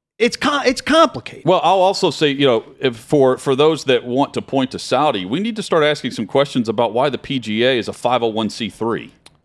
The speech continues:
Speaker 1: Yeah, and it's an outdated
Speaker 2: mean,
Speaker 1: model. And they only
Speaker 2: I'm a
Speaker 1: donate sixteen percent of their money to charity when the standard is sixty-five percent.
Speaker 2: They're
Speaker 1: They smartly got out of a lot of tax burdens when they did this,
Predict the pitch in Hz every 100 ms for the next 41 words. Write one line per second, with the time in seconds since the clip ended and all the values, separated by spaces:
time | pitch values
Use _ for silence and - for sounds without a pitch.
0 | _ 143 113 143 175 170 151 147 147 139
1 | 120 120 147 127 123 220 277 262 247 226
2 | 180 247 240 214 - - - - 233 226
3 | - 180 - 226 233 170 180 190 220 202
4 | 165 - 240 247 190 175 170 165 - 214
5 | 220 220 180 156 - 214 - - 175 196
6 | 190 185 - - - 110 98 - 165 143
7 | 143 - 220 214 - 247 254 233 190 208
8 | 214 208 170 170 208 196 190 202 185 -
9 | 156 160 147 151 147 151 156 151 160 151
10 | 147 139 - -